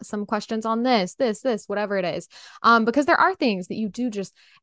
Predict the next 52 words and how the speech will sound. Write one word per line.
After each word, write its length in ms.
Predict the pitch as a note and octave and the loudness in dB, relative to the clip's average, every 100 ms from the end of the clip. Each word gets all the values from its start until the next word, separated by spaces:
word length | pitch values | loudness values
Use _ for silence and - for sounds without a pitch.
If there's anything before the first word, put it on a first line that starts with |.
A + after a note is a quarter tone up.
| - | 2
every 480 | A3+ A3+ G#3+ A#3 | 4 4 2 0
single 420 | A3 - G#3 G3 F#3+ | 0 -2 -2 -2 -2
time. 520 | - F3+ F3 F3 F3 | -4 -4 -4 -4 -4
And 100 | F#3 | -2
I 160 | F3+ F#3 | -2 -2
think 380 | F#3+ F#3 F3 - | -4 -4 -6 -2
we 80 | G3+ | 0
actually 240 | F3+ - | 0 -2
just 160 | F#3 F3 | -6 -4
had 140 | - | -4
a 80 | F#3+ | -2
podcast 340 | G3 - G3 - | -4 -6 -8 -8
episode 280 | F#3+ G#3 | -10 -8
that 120 | - - | -8 -8
came 140 | G3+ | -4
out 100 | G3 | -2
about 180 | F#3+ - | -2 0
automations, 720 | F#3 F#3+ F#3 F#3+ F#3+ G#3+ - | -2 -2 -4 -4 -4 -8 -10
because 220 | G3 G3 | -8 -2
I 80 | F#3+ | -2
think 160 | F#3+ F#3 | -2 2
a 60 | |
lot 180 | G#3+ A3 | 4 4
of 100 | G3+ | 2
people 280 | - - F#3+ | -4 -4 -4
think 480 | F#3 - F3 E3+ - - - - - - | -4 -4 -4 -4 -12 -20 -20 -20 -20 -4
it's 80 | |
gonna 140 | - C#4 | 2 6
make 240 | B3 G3 | 6 4
their 160 | - G#3+ | 4 4
business 460 | G3 F3+ G3 G3 | 4 0 -2 -4
seem 380 | - G3+ F#3+ F#3 - | -2 -2 -2 -4 -6
impersonal 1000 | G3+ F#3+ - F#3 F#3+ - B3+ C#4+ D#4 F4 - | -4 -4 0 0 2 2 4 6 8 8 6
and, 160 | G#3+ | 2
like, 380 | F#3+ F#3 F3+ - _ - _ | 0 -2 -4 -8 _ -20 _
they're 100 | - | -2
gonna 180 | G#3+ G#3+ | 2 4
think 200 | G#3 G#3 | 4 2
that 80 | F#3+ | 2
their 100 | G#3 | 0
clients 340 | F#3+ G3+ F#3+ | 2 0 0
don't 200 | - F#3 | -2 -2
feel 100 | - | -2
like 140 | F3+ F3+ | -2 -2
they're 100 | G3 | -4
getting 240 | F#3+ F3+ | -4 -4
one-on-one 440 | F3+ F3 E3+ F3 E3+ | -4 -4 -4 -6 -6
attention, 600 | F3 F#3+ F3 G#3+ G#3 G3+ | -6 -8 -4 -2 0 0
when 140 | F#3+ | 0
in 100 | F#3 | -2
reality 400 | F3+ E3 D#3+ F3+ | -2 0 0 -2
it's 220 | F3+ - | -4 -8